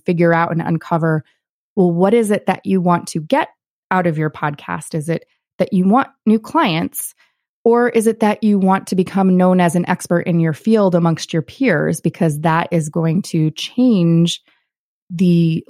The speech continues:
listening audience, and it's also gonna change the type of content that you're creating for that audience. So there's sort of been three stages of evolution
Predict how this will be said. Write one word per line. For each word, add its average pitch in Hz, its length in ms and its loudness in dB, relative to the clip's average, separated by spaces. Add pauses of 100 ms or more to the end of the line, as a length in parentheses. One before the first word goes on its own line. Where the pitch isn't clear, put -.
listening 233 420 0
audience, 208 480 2
and 175 80 2
it's 170 120 -2
also 185 180 0
gonna 180 180 2
change 170 400 -2
the 165 80 -6
type - 300 -8
of 165 120 -8
content 160 500 -6
that - 100 -8
you're 160 140 -4
creating 156 560 -6
for 165 200 -8
that 165 160 -6
audience. - 480 -10
So 170 160 -2
there's 170 180 0
sort 226 160 2
of 202 80 0
been 185 240 0
three 208 200 2
stages 175 560 0
of 165 120 0
evolution 165 880 -2